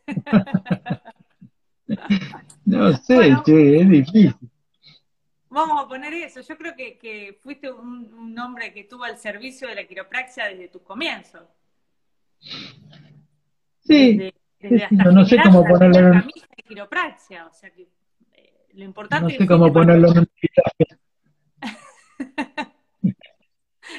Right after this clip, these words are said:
Speaker 1: Eso no lo vamos a poner en el epitafio.
Speaker 2: <laughs>
Speaker 1: Se están matando todo de risa. Grande, Robert, pone. <laughs> Bueno, dejemos, perdonen que no me pongo de pie.
Speaker 2: Pongan, <laughs> no sé, no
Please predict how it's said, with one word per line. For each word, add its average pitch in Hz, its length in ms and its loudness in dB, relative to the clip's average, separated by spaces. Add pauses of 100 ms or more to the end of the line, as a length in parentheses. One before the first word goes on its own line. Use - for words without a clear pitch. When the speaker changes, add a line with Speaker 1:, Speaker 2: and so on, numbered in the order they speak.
Speaker 1:
Eso 349 260 -8
no 302 140 -4
lo 277 80 -6
vamos 277 300 -8
a - 20 -20
poner 240 280 -20
en 233 80 -20
el 247 80 -20
epitafio. 269 720 -16 (500)
Speaker 2:
<laughs> 170 560 -2 (1000)
Speaker 1:
Se - 60 2
están 311 300 0
matando 302 460 -6
todo 302 140 -14
de 294 140 -12
risa. 262 360 -20
Grande, 262 420 -16
Robert, 269 440 -20
pone. 262 340 -20 (280)
<laughs> 240 520 -20 (920)
Bueno, 285 220 -8
dejemos, 349 600 -14
perdonen 320 400 -18
que 294 100 -20
no 302 100 -20
me 294 120 -18
pongo 285 260 -16
de 240 120 -20
pie. - 240 -20
Speaker 2:
Pongan, 214 320 4 (540)
<laughs> 190 520 0
no 233 240 2
sé, - 500 -2 (680)
no 165 120 2